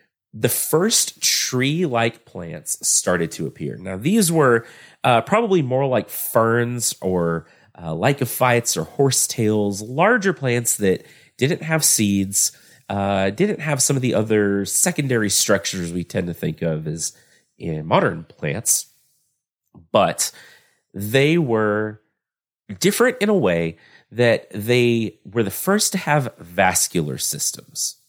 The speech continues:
okay? Uh, it's interesting to think about that most of the plants before this time were things like, uh, mosses, liverworts, things that grew close to the ground in a moist environment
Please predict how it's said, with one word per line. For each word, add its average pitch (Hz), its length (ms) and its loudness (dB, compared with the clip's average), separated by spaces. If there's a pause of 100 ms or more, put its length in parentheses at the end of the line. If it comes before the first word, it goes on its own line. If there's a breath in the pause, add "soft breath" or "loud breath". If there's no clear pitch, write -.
(200)
okay? 143 340 2 (600 loud breath)
Uh, 143 440 4 (680)
it's - 380 2
interesting 214 440 2
to 151 60 -2
think 135 200 -2
about 113 200 0
that 98 140 2
most 147 380 0
of 208 120 0
the 185 60 -2
plants 117 400 -2
before 92 280 -4
this 80 180 -2
time 85 340 -6
were 87 100 -10
things 101 480 -6
like, 90 380 -2 (360 loud breath)
uh, 98 220 4
mosses, 123 720 2
liverworts, 107 640 2
things 220 300 0
that 113 280 -6
grew 139 340 2
close - 480 0
to 156 100 2
the 156 80 2
ground 85 540 -4 (420 soft breath)
in 104 220 0 (120)
a 87 600 -2
moist 85 580 -4
environment 69 800 -14